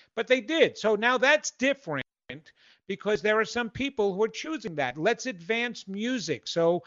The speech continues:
a, a soul like Mozart comes in and says, "Okay,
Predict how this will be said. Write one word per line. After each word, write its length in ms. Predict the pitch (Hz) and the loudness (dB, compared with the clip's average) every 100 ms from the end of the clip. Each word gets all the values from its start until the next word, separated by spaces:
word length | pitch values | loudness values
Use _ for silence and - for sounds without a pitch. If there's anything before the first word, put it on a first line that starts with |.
| - - - | -12 -16 -6
a, 120 | 160 135 _ - | -6 -6 _ -10
a 80 | 151 | -10
soul 360 | - 190 202 | -2 2 4
like 320 | 208 208 202 185 | 6 4 4 0
Mozart 640 | 196 233 233 180 143 - - | 0 0 0 0 0 -2 -8
comes 320 | 165 160 139 | -8 -6 -4
in 200 | 208 220 | -2 -2
and 160 | 147 139 | -4 -4
says, 380 | - 160 156 - | 0 2 0 -2
"Okay, 540 | 185 185 170 170 180 | -4 -4 -2 -2 -2